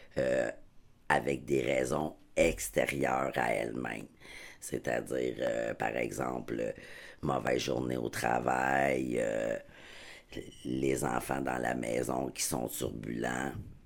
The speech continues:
peu importe, toujours des raisons extérieures à la personne qui a commis le geste. Ce qui est important de dire aussi au niveau du cycle,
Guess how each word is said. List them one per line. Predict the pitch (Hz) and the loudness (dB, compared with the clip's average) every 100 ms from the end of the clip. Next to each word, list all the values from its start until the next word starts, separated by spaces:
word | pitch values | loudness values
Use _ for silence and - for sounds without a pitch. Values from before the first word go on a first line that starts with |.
| - | -2
peu | 71 62 | 2 4
importe, | 58 - 71 76 82 - - - - | 2 0 2 2 0 -6 -20 -20 -6
toujours | 71 65 69 67 | 0 2 2 4
des | 71 | 2
raisons | 62 62 67 67 - - | 4 2 2 -4 -4 0
extérieures | 71 - - 69 67 62 62 60 - - | 0 0 2 4 4 2 2 0 -4 -2
à | 60 | 0
la | 65 | 2
personne | - 65 - 64 60 | 2 0 0 -4 -4
qui | - 58 | -2 -2
a | |
commis | - - 69 71 65 | 0 0 2 2 0
le | 60 | 0
geste. | 58 64 69 - - - - - - - - - - - - | 2 0 -2 -6 -8 -10 -18 -18 -20 -20 -20 -20 -18 -18 -12
Ce | - | -4
qui | - | 2
est | 95 | 4
important | 90 87 82 - 90 85 | 4 4 2 4 4 4
de | |
dire | 65 92 95 90 | 4 2 4 2
aussi | 76 - 87 | 2 2 2
au | 87 | 4
niveau | 78 67 80 80 | 4 4 2 0
du | - | -2
cycle, | - - 87 90 - - | -4 0 0 0 -6 -12